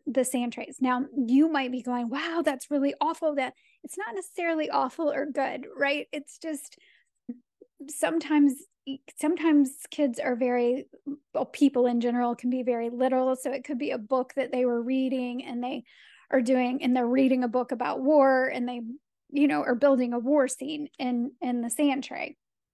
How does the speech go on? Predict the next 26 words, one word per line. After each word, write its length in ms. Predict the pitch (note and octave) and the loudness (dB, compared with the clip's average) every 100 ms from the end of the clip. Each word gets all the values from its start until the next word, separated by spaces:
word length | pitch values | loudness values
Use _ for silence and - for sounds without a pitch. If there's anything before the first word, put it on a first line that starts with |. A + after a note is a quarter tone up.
| _ _ - | _ _ -6
So 100 | - | -4
it 100 | B3+ | 2
doesn't 300 | C#4+ E4+ C#4+ | 0 2 0
necessarily 640 | C#4+ C#4+ C4 B3+ B3+ C4 | 0 0 -2 2 2 2
mean 300 | C4+ C#4 C4+ | 2 4 2
pathology 1000 | - C#4 C#4 D4+ D4 C4 D4 D4 C#4 C4+ _ _ _ _ - | 0 -4 2 4 4 2 0 0 0 -2 _ _ _ _ -4
or 140 | D4 | -2
anything 460 | D4+ D4+ D4+ D4+ C#4+ | 0 0 0 2 0
like 200 | B3+ - | 0 -4
that. 260 | B3+ B3+ D4 | -6 -6 -4
But 160 | C4 | -2
what 140 | C#4 C4+ | 0 -2
I 120 | C4+ | -4
did 300 | A#3 D4 C#4+ | -4 -2 0
notice 460 | C4 C4 B3+ B3 - _ _ _ _ _ _ | -2 -2 -4 -6 -8 _ _ _ _ _ _
is 220 | C#4 B3+ | -6 -6
that 500 | - C4 B3 B3+ - - _ - | -4 -4 -4 -6 -8 -20 _ -4
the 80 | C4+ | -4
calmer 1040 | - - C4+ C#4 D4 C4+ - C#4 B3+ B3+ _ B3+ | -4 -6 2 6 8 6 4 -2 -6 -10 _ -6
a 100 | A#3+ | -6
child 500 | - B3 B3+ B3 C4 - | 0 2 4 2 -2 -4
was 240 | B3+ A#3+ - | -2 0 0
able 400 | B3+ A#3 A3+ - _ _ - | -2 0 -4 -6 _ _ -14
to, 320 | - B3+ C4 - - | -6 -4 -6 -8 -10
to 100 | A3+ | -6
be 500 | G#3 C#4 B3+ B3+ | 0 0 0 -2